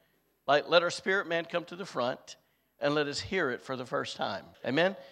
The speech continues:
Look at verse nine again. "In this manner, therefore, pray. Our Father in heaven, hallowed be your name. Your kingdom come, your will be done on earth as it is in heaven."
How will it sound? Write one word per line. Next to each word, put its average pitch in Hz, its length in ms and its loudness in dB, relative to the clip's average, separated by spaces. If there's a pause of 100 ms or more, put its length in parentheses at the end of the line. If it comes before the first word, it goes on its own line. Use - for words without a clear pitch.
(720)
Look 156 120 0
at 165 160 -2 (240)
verse 165 240 6
nine 139 240 2
again. 104 400 -4
"In 208 280 4
this 202 300 0
manner, 139 600 -2 (420)
therefore, 147 380 2
pray. 117 540 0 (460)
Our 156 100 8
Father 190 500 6
in 196 120 -2
heaven, 120 540 0 (260)
hallowed 190 460 6
be 170 100 -2
your 156 160 -2
name. 113 460 -2 (260)
Your 196 240 10
kingdom 139 440 -4
come, 95 420 -4 (120)
your 156 200 0
will 165 180 -2
be 151 140 -4
done 139 220 0
on 135 140 -4
earth 117 360 -2
as 120 180 -6
it 117 140 -8
is 113 200 -6
in 110 120 -10
heaven." 101 420 -6